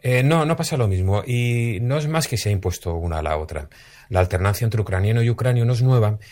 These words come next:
y en diccionarios del siglo diecinueve vemos que estas dos formas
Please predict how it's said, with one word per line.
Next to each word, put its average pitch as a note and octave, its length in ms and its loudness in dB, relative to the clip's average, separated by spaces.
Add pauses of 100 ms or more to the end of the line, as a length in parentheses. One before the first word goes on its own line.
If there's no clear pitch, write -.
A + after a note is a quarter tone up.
(220)
y A#2+ 120 0
en C#3+ 80 2
diccionarios C#3 580 0
del A2+ 100 -2
siglo A2 280 -2
diecinueve G#2+ 440 -2
vemos G2+ 380 -2
que - 120 -10
estas E2 280 -10
dos G2 160 -4
formas F#2+ 480 -4